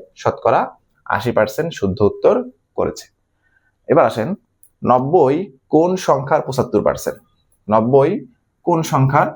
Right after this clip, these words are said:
পঁচাত্তর পার্সেন্ট? আমরা ধরে নেই সেটা এক্স এর পঁচাত্তর পার্সেন্ট। তাহলে এক্স এর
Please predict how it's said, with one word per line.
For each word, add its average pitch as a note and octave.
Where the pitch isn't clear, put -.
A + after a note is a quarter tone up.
পঁচাত্তর A2+
পার্সেন্ট? -
আমরা D#3+
ধরে D#3
নেই D3
সেটা B2
এক্স C3
এর A#2+
পঁচাত্তর G#2+
পার্সেন্ট। D#3
তাহলে C3+
এক্স B3
এর G3